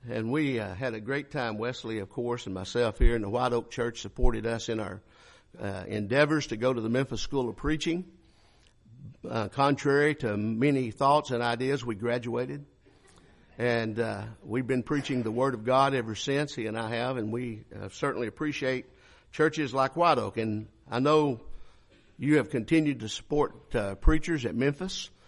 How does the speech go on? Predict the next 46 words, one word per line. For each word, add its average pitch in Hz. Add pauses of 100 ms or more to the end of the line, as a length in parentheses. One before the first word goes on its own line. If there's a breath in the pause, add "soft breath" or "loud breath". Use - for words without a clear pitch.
(240 soft breath)
You 117
support 117
preachers 139
up 131
where 135
we 143
are, 143
and 107
you've 113
supported 120
Wesley 120
and 110
I, 131 (640 soft breath)
uh, 104
continually, 151
and 110
we 127
appreciate 131
that 131
so 147
very, 131
very 117
much. 135
It's 101
good 147
congregations 135 (460 soft breath)
like 131
you 160
that 131
enable 131
us 139
to 123
do 127 (480 soft breath)
the 104
things 135
that 120
we 135
do, 117
and 113
we 113
appreciate 104
it. 90
I'm 120
glad 143
Rick's 156
here. 165